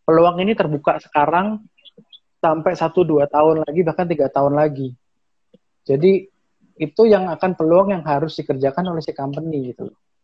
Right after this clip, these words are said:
Jangan langsung, "Ya udah, contoh, contoh." Misalkan kayak, kayak gue, maksudnya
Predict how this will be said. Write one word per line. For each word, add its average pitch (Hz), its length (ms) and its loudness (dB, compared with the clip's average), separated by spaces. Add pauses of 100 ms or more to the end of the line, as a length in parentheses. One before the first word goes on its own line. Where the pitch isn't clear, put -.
(240)
Jangan 135 320 2
langsung, 147 320 -4
"Ya 190 160 2
udah, 233 160 4 (720)
contoh, 151 400 4
contoh." 143 380 2 (840)
Misalkan 175 320 2
kayak, 170 400 0
kayak 156 320 2
gue, 180 200 4 (520)
maksudnya 185 340 -4